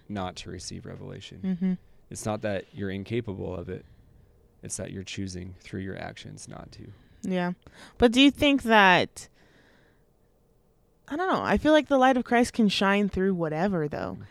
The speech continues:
Speaker 2: At times, I, I, I, I haven't thought about this, <laughs> you know, you know, I, I don't know. I feel like you having the, like, willpower to s-, not visit another porn site again, I think that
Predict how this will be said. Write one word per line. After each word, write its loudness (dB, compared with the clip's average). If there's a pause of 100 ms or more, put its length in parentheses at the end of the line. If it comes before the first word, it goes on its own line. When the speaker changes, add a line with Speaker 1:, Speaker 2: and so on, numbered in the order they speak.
Speaker 2:
At 4
times, 2 (280)
I, 4 (320)
I, 6
I, 8
I -4
haven't 2
thought 4
about 4
this, 8 (160)
<laughs> 4
you 12
know, 10 (560)
you 4
know, 8
I, 0
I 0
don't -2
know. -2
I 2
feel 0
like 2 (320)
you 8 (280)
having 2 (220)
the, 2 (180)
like, 2
willpower 8
to -8
s-, -10
not 0
visit -4
another -2
porn -8
site -8
again, -10 (200)
I -6
think 0
that 4